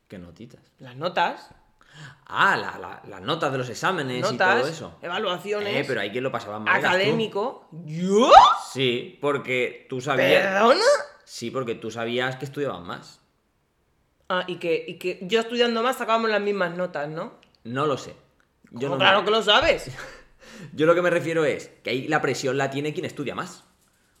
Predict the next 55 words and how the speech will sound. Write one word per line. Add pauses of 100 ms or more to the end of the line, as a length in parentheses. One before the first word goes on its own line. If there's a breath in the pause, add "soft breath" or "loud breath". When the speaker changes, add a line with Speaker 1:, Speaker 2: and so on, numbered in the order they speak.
(140)
Speaker 1:
Porque
quien
estudia
más
dice,
"Coño, (120)
Speaker 2:
¿Ves?
Ahí
Speaker 1:
yo
Speaker 2:
eso
Speaker 1:
me
he
Speaker 2:
es
Speaker 1:
pegado,
eh, (180 loud breath)
toda
la
semana
chapando, (140 loud breath)
este
hijo
de
puta
ha
estudiado
la
tarde
de
antes,
pues
yo
tengo
que
sacar
por
lo
menos
dos
puntos
más
que
él". (100)
Si
luego
tú
sacabas
un
ocho
y
un
siete
y
medio,
pues
dices,